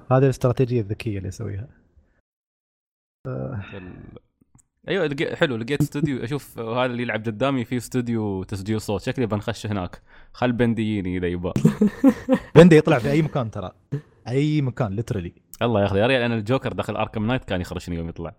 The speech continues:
Speaker 1: <laughs> آه.
Speaker 2: ال-، تصدقون على طاري الجوكر، آه، تحمست ونزلت، آه، شو اسمه، في الجيم باس. مبوني كنت منزل يعني، آه، آركم أسايلم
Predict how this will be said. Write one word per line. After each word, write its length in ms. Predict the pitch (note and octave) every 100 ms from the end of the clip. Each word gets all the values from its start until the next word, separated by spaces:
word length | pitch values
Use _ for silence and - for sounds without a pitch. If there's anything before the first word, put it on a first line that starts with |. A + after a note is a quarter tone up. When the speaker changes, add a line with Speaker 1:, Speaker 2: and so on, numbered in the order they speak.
| _ _ _ _ - - _ _ _ -
Speaker 1:
<laughs> 560 | - - - - - F#3+ E3 D3 B2+ - - - - - - - -
آه. 380 | B2+ A#2 A2+ A2+
Speaker 2:
ال-، 480 | G#2+ G2 G2 F#2 F#2
تصدقون 500 | - C3+ A3+ F4+ C3+
على 340 | A2 G2 G#2+
طاري 220 | A2+ A#2+ A2+
الجوكر، 480 | G2 A#2 - F2 - - - - - - _ -
آه، 1400 | F#2 F#2+ F#2 F2+ F2+ F2+ F2+ F2+ F2 F2 E2+ E2+ - -
تحمست 520 | - G#2 C3 G3 -
ونزلت، 960 | G2+ F#2+ F#2 F#2 F#2 G2+ G2+ B2+ B2 -
آه، 360 | G2 F2+ F2 E2+
شو 80 |
اسمه، 200 | G#2+ G2+
في 80 | F2
الجيم 240 | F#2+ G#2+ G2+
باس. 440 | A2 G#2+ - - -
مبوني 300 | G#2+ E3+ C#3
كنت 180 | B2
منزل 320 | G#2+ A2+ G2+ F#2
يعني، 420 | F2 F2+ E2+ E2+
آه، 260 | E2+ E2 - _ _ - - _ -
آركم 380 | C2+ C3+ - G2+
أسايلم 500 | - A2+ C#3+ G#3+